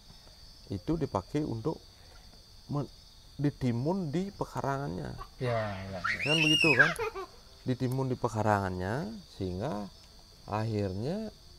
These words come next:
Speaker 1: kita kan keberatan. Saat itu kita
Speaker 2: Hmm.
Speaker 1: ngelapor langsung.
Speaker 2: Nggak, kok bisa di, di rumahnya Bapak itu yang masih nggak paham? Kok bisa di rumahnya, bukan di tanah ayahan, di tanah P K D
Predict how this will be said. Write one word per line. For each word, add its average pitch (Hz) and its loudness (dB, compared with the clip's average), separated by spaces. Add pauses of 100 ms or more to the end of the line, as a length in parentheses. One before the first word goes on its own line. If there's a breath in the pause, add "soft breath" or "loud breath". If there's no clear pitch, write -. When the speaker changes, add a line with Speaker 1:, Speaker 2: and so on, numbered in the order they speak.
(1000)
Speaker 1:
kita 190 0
kan 226 -4
keberatan. 117 2 (160)
Saat 151 0
itu 143 0
kita 208 2
Speaker 2:
Hmm. 208 0
Speaker 1:
ngelapor 220 -2
langsung. 131 -4 (100)
Speaker 2:
Nggak, 190 4
kok 220 8
bisa 220 8
di, 196 8
di 170 8
rumahnya 139 6
Bapak 147 8
itu 156 0
yang 147 8
masih 123 0
nggak 120 0
paham? 110 -4
Kok - -12
bisa 127 0
di 127 0
rumahnya, 117 0 (320)
bukan 131 4
di 127 4
tanah 123 -2
ayahan, 117 0
di 123 -2
tanah 117 0
P 123 0
K 117 0
D 110 -2